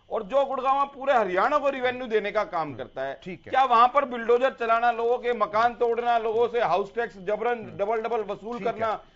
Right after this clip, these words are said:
Speaker 1: रजिस्ट्रियों के नाम पे पैसे लेना, क्या ये सरकार के संज्ञान में नहीं है?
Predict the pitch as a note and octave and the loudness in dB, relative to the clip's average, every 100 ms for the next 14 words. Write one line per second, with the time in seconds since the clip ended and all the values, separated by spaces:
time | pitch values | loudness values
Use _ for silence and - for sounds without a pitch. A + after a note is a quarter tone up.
0 | - E3 A#3 B3+ B3+ C4+ B3 A#3+ B3 A#3+ | -14 -10 -8 -10 0 2 4 2 2 0
1 | B3 A3+ G#3+ G#3+ A#3 A3+ A3 F#3 - - | -2 2 0 2 0 0 -2 -4 -8 -20
2 | - A#3+ B3 B3 B3+ B3 - - G3 F3+ | 2 4 4 2 2 2 -4 -10 -10 -2
3 | G#3+ A#3+ A3+ G#3+ G#3+ A3 A#3 A#3 C4 A#3 | 0 0 -2 -10 -2 -2 -2 -6 -10 -12